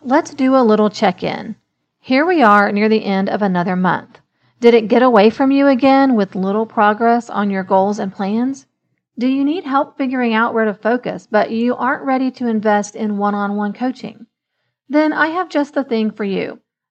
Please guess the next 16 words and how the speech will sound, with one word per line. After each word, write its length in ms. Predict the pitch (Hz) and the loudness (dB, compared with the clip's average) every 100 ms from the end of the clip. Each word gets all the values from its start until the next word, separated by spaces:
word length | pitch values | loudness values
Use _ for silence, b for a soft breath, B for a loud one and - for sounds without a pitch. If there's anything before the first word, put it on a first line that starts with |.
| - | -4
the 80 | 214 | -2
most 320 | 202 185 - | -2 -4 -10
cost-effective 760 | 214 226 - 339 311 262 277 | -6 -6 -4 -4 -4 -4 -6
way 300 | 208 185 185 | -4 -4 -4
to 100 | 185 | -4
get 220 | 202 226 226 | -2 -2 0
the 80 | |
benefits 600 | 240 226 208 202 214 214 - | -2 0 -2 -2 -2 -2 -4
of 160 | 202 - | -8 -4
expert 540 | 214 240 - - 311 - | -4 -4 -6 -4 -2 -2
input 440 | 214 202 214 202 - | -6 -4 -4 -6 -4
on 160 | 214 | -4
your 140 | 214 220 | -2 -2
goals 380 | 214 196 190 190 | -2 -2 -4 -8
and 180 | 202 | -14
plans. 480 | 202 196 175 - - | -12 -12 -12 -16 -20